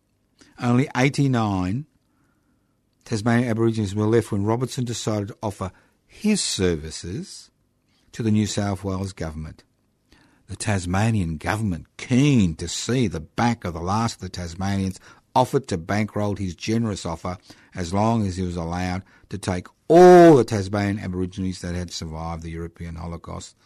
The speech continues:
to the mainland. Move 'em out. George Augustus Robertson had big plans for himself and his Aborigines.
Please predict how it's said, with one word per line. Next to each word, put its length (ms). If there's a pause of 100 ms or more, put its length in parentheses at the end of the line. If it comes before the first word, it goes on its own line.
(260)
to 100
the 80
mainland. 680 (800)
Move 460
'em 120
out. 420 (1800)
George 280
Augustus 520
Robertson 400
had 160
big 220
plans 320
for 100
himself 400
and 200 (140)
his 440
Aborigines. 840